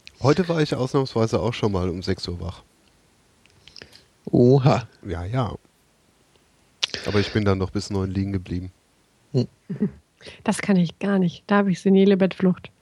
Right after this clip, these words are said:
Speaker 3: Wenn ich wach bin, dann muss ich immer raus.
Speaker 1: Ja, ich war nicht so richtig wach.
Speaker 3: Hm. Ach so, okay.
Speaker 1: <laughs> Das hat wahrscheinlich geholfen.
Speaker 2: <laughs>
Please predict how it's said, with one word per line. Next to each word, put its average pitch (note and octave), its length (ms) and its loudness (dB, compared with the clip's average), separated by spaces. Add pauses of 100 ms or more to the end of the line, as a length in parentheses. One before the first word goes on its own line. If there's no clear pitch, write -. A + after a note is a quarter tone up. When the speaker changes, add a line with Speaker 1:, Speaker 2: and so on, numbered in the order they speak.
(360)
Speaker 3:
Wenn F#3 100 4
ich - 180 -2
wach - 140 -8
bin, A#3+ 200 4
dann G#3+ 120 4
muss F#3+ 160 2
ich F#3+ 120 -4
immer F#3 180 2
raus. G3 240 -6 (1500)
Speaker 1:
Ja, A2 420 2
ich - 160 -10
war G#2 100 2
nicht A2+ 140 -6
so - 120 -6
richtig G2+ 400 -6
wach. - 240 -4 (640)
Speaker 3:
Hm. G3+ 120 4 (500)
Ach G#3 80 4
so, G3 120 4 (180)
okay. G3+ 240 4 (300)
Speaker 1:
<laughs> G3 300 -2
Das A2+ 180 0
hat A#2+ 160 2
wahrscheinlich G#2+ 400 2
geholfen. G#2 460 -2 (2750)
Speaker 2:
<laughs> B2+ 520 4